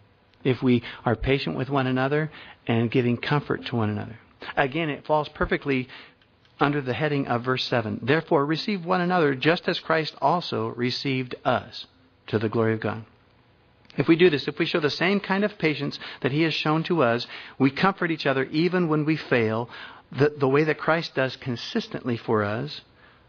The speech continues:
each believer will have hope. And guess what will happen to our bratty bunch? Remember, sorry if you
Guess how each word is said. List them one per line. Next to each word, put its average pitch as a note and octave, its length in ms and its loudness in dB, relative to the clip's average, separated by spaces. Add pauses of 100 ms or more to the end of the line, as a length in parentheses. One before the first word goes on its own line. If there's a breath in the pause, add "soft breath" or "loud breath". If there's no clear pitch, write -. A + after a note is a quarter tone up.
(160 soft breath)
each E3+ 260 2
believer D3+ 360 4
will D3 220 4
have C#3+ 240 0
hope. C#3 260 0
And B2 240 2 (380 loud breath)
guess - 260 2
what G#3+ 120 2
will F#3+ 120 0
happen D3 460 -2 (840)
to C#3 200 2
our A#2 260 2
bratty B2 580 -2 (200)
bunch? - 460 -4 (720)
Remember, C3 320 2 (180 loud breath)
sorry A#2+ 240 2
if A2 120 -6
you A#2 140 -4